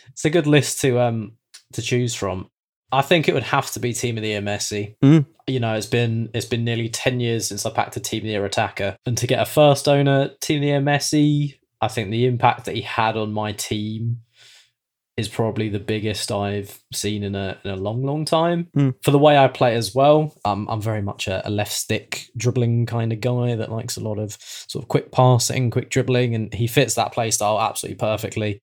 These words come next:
Speaker 1: So yeah, I think it would have to be, it would have to be Messi. It's, it's Messi, you know. I'm not gonna start the Ronaldo Messi debate, but he is the goat. So, uh,
Speaker 2: <laughs>
Speaker 1: so, um,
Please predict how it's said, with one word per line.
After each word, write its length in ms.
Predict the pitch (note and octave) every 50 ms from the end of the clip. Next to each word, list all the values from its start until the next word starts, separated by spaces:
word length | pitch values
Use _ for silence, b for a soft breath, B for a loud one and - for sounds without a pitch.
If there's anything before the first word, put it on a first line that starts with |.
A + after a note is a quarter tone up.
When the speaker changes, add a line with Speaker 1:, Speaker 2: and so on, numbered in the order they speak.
| _ -
Speaker 1:
So 560 | - - - A2 G#2+ G#2 G#2 G#2 G#2 G#2 G#2 G2+ - _ -
yeah, 200 | - - D2+ F2
I 20 | G#2
think 260 | - - G#2 G2+ G2+
it 40 | G2
would 100 | F#2+ -
have 220 | - G2 - -
to 100 | - -
be, 320 | - - F2+ F2 G2 - -
it 40 | -
would 100 | A#2 G2
have 140 | A#2+ A#2 A#2
to 80 | -
be 100 | - G2
Messi. 480 | - F#2+ F#2+ G2+ - - G2+ F#2+ F#2+ B2
It's, 220 | G#3+ C#4 C4 -
it's 180 | - G#3+ G3+ -
Messi, 580 | D#3+ C3+ B2 A#2+ A2+ A2+ A2+ - - A2 G#2+
you 160 | G2+ G2+ G#2 G#2
know. 440 | G#2 G#2 G#2 G#2 G#2 - B2+ A#2 - - - -
I'm 80 | D#3+ F3
not 120 | F3 D3+
gonna 140 | B2 A#2 A2
start 260 | - - A2 G#2 -
the 40 | G#2+
Ronaldo 400 | G#2 G#2+ G#2 G#2 G2+ G#2 G2+ G2+
Messi 300 | G#2+ G#2 - - G#2+ G2
debate, 280 | - - G#2+ G#2+ G2+
but 100 | - A2
he 120 | B2+ C3 C#3+
is 140 | B2+ A#2+ -
the 80 | A2
goat. 400 | G2+ G2 F#2+ G2 G2 - - -
So, 300 | - - G2+ G2 F#2+ G2
uh, 200 | G2+ G2 F#2+ F#3 D#3
Speaker 2:
<laughs> 640 | - - D#3 - - - - - - - - _
Speaker 1:
so, 180 | - - - G#2
um, 440 | G2 G2 G2 G2 G2 G2 G2 -